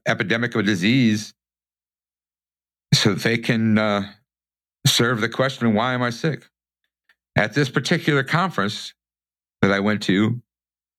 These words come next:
was Doctor Mercola was speaking, Doctor Pompa was speaking, and Ben Greenfield was speaking. Well, Rebel Health Coach Tom decided to become a fanboy that night.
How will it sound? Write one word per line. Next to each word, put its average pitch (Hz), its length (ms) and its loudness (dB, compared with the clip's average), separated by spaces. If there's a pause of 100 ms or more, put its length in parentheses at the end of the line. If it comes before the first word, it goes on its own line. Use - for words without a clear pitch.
(1000)
was 98 260 4
Doctor 120 380 -2
Mercola 127 540 2
was 131 160 0
speaking, 117 580 0 (340)
Doctor 101 340 0
Pompa 113 440 -2
was 110 160 2
speaking, 107 600 0
and 87 180 4
Ben 101 180 0
Greenfield 104 460 2
was 64 100 -2
speaking. - 480 -6 (960)
Well, 139 500 2 (500)
Rebel 123 340 4
Health 117 320 0
Coach 110 360 0
Tom 110 360 -2
decided 98 400 0
to 87 80 0
become 85 300 0
a 87 40 2
fanboy 80 600 -2
that 73 200 -2
night. 82 280 -2